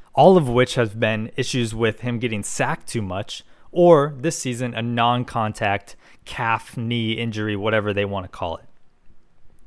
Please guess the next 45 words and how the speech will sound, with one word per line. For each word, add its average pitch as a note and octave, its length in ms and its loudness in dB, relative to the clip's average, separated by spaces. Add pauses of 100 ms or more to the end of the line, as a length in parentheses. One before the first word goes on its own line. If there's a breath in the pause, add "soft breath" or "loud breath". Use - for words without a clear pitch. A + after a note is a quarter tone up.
This D3+ 200 0
man E3+ 240 0
didn't C#3 240 0
get C3+ 160 -2
to B2 80 -8
practice - 760 -6 (400 soft breath)
for G#2+ 400 -2 (160 soft breath)
six - 400 -6
to C#3+ 160 -6
eight B2+ 160 0
weeks, B2 320 -2
I C#3 40 -4
think D3 240 -4
it D3 60 -4
was. D3 400 -2
Could A#2 140 -4
be A2+ 80 2
wrong G2+ 200 0
on F#2+ 100 -4
that. F#2 220 -4
Don't G2+ 160 -6
fact F#2+ 260 -6
check F#2+ 200 -10
me. G2+ 160 -10 (540 soft breath)
But D#3 380 4 (840)
listen, D#3 400 2
listen C#3 400 2
to C3 40 4
that A#2 200 4
statement G#2+ 440 -2
in A2 120 -6
itself. G2 300 -6
He C3 120 0
didn't E3+ 260 0
get D#3 240 2
to A#2 140 2
practice - 880 -2 (180)
all D3 380 10
offseason B2 640 2 (560 loud breath)
and C3 100 4
was A#2+ 160 2
expected A#2+ 680 -4
to G#2+ 80 -6
come C#3+ 340 -4
back G#2+ 460 0